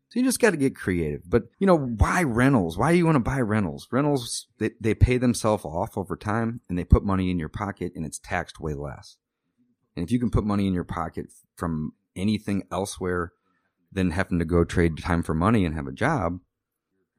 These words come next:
you're gonna create financial freedom, which is gonna create time freedom. That's why I love wholesaling. I like fix and flipping,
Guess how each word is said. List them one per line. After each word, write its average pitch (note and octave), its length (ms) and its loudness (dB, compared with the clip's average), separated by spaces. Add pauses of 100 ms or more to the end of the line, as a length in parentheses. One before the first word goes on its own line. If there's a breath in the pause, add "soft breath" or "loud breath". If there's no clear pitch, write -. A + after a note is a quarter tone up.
(140)
you're F#2+ 260 0
gonna F2 280 -2
create - 280 -2
financial D#2 400 -2
freedom, C3+ 380 -4
which D2+ 140 -8
is - 60 -10
gonna C#2+ 160 -6
create - 240 -12
time A#3+ 280 -2
freedom. - 500 -12 (580)
That's C3 340 -6
why D#2 460 -4 (260)
I D#3 120 2
love B2 240 8
wholesaling. F#2+ 580 4
I D3+ 60 4
like D#3 260 2
fix - 260 -4
and - 160 -4
flipping, A2+ 380 -6